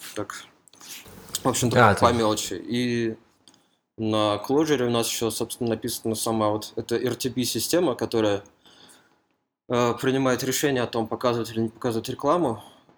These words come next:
Speaker 1: Э, вот. Ну, туда я редко заглядываю.
Speaker 2: Понятно. Слушай, а вот, э, касательно Римана, да, вот, э,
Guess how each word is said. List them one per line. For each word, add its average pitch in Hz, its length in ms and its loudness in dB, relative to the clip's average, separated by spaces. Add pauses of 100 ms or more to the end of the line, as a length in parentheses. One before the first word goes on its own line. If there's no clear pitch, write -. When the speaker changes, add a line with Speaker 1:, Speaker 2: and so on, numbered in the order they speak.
Speaker 1:
Э, 110 500 -2 (440)
вот. 110 440 -8 (140)
Ну, 127 200 0
туда 127 300 0
я 110 380 2
редко 117 340 0
заглядываю. 95 480 -4 (1200)
Speaker 2:
Понятно. 107 360 4 (160)
Слушай, 175 280 10
а 123 160 8
вот, 175 240 10
э, 143 400 12 (100)
касательно 165 500 10
Римана, 120 460 8
да, 117 180 10
вот, 120 300 6
э, 107 420 8